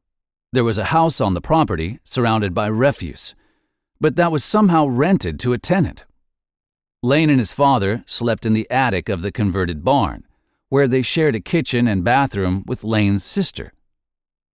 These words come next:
The father worked construction and was gone all day,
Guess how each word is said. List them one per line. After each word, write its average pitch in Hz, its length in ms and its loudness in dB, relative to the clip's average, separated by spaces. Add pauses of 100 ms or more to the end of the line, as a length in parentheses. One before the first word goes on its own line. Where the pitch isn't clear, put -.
(180)
The 117 80 -4
father 127 360 2
worked 110 280 0
construction 101 680 -2 (280)
and 120 100 0
was 113 100 0
gone 113 320 2
all 92 160 2
day, 92 400 -4